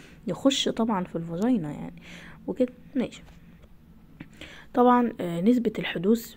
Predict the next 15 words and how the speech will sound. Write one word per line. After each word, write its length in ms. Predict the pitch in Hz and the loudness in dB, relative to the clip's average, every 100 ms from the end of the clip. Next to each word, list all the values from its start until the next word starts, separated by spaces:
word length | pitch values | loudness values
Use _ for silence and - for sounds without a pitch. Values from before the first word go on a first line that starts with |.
| - | -10
خمستاشر 540 | - 165 - 226 226 | -6 -6 0 2 2
في 140 | - | -2
المية 320 | 180 170 196 190 | -4 -2 0 2
من 140 | 202 | 0
الستات، 500 | 208 - 175 - - - - - - - | 0 -4 -8 -8 -10 -12 -20 -20 -12 -2
وزايد 500 | 180 180 226 220 220 | 0 6 6 6 4
قوي 240 | 196 214 | 2 2
حدوثها 540 | - 175 220 - 196 | 2 0 0 0 -6
هذه 320 | 180 214 202 185 | 2 4 4 0
الأيام 400 | - 165 202 214 | -4 -2 0 -2
بسبب 340 | - 214 185 | 0 -2 -2
الأمراض 420 | - 170 175 202 | -4 -4 0 0
اللي 200 | 170 175 | -2 -2
هي 60 | 190 | -4
بتتنقل 600 | - 180 208 - - | -4 -4 -2 -2 -6